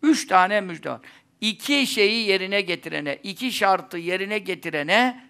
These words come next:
üç tane vaad-i ilahi var, müjde var buyurdu. E, iki hafta, belki de bilmiyorum bir hafta daha oldu mu, iman ve amel-i salih ile ilgili bazı malumat vermeye çalıştım. Şimdi iman ve amel-i salih şartını yerine getir. İmanımızda şüphemiz yok elhamdülillah.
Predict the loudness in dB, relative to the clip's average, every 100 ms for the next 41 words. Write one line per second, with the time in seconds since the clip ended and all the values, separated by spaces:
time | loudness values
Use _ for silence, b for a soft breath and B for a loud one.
0 | _ -2 -2 2 2 4 2 2 2 0
1 | -2 -2 -2 0 -2 -2 -12 -10 -10 -10
2 | -16 -20 -20 -20 _ _ b b b b
3 | _ _ -14 -10 -10 -8 -6 0 2 2
4 | 2 2 0 -6 -6 -6 -10 -10 -10 -10
5 | -10 -8 -10 -10 -8 -6 -6 -8 -12 -10
6 | -8 -8 -10 b b -14 -10 -4 -4 -2
7 | -2 -4 -10 -6 -4 -4 -6 -10 -8 -8
8 | -8 -10 B -2 2 2 2 2 2 0
9 | -4 -10 -6 -4 0 0 0 -2 -4 -6
10 | -10 -12 b b b -8 -4 -4 -2 -2
11 | 4 4 6 2 2 -2 -6 -4 -4 -2
12 | 0 0 -2 -8 -8 -8 -10 -8 -4 2
13 | 4 2 -2 -6 -6 -4 -4 -4 -4 -2
14 | -2 -2 -6 -10 -10 0 0